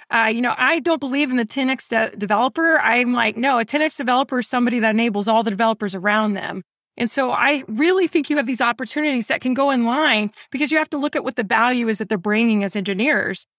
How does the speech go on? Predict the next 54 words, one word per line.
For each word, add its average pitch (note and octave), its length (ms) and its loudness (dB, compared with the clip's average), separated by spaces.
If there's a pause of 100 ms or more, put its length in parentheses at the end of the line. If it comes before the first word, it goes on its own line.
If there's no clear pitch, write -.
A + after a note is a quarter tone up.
(160)
And C#4 420 0
you D#4+ 160 2
also F#4 220 0
have F#4 140 2
to D4+ 80 -4
look D4 180 -2
at - 80 -6
now D4 340 2
as B3+ 120 -2
completely C4+ 480 -2
being A#3+ 180 0
remote. A#3 320 0
I A3 80 -2
have C4 140 0
an - 80 -6
international C#4 600 0
team. B3+ 500 0 (260)
So - 140 -2
you D4 140 2
don't F4 160 2
want F4+ 140 0
this F4+ 160 -2
one D4+ 300 2
size C4+ 420 0
fits C4 240 -6
all B3+ 240 -2
type - 260 -4
person C#4+ 380 -2
on A#3 80 4
your G#3 140 0
team. B3 480 2 (320)
You C#4 100 0
want D4 300 0
your D#4+ 180 2
team C#4+ 240 -2
to C4+ 120 -4
match B3 280 0
the A#3+ 80 -6
world C4+ 320 2
because A#3+ 240 -2
the B3+ 100 -2
world's D4 300 0
hopefully D#4 380 0
gonna A#3+ 160 0
be A3+ 160 2
using A#3 320 2
your G3+ 100 0
product C4+ 560 0
and G#3+ 100 2
the G#3+ 60 2
things A#3 280 -2
that - 100 -6
you G#3 100 -6 (100)
build. G3 540 -2